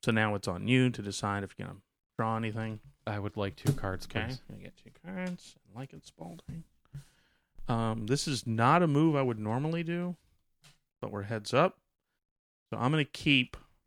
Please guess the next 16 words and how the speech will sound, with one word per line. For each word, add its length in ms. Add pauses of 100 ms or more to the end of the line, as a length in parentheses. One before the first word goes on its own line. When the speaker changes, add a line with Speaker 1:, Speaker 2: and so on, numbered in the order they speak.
(280)
Speaker 1:
a 60
pair 300
of 100
fives 420
and 80
an 140
ace. 440 (120)
So 300 (760)
as 180
long 260
as 140
five 460
remains 440
my 120
lowest 420
card 600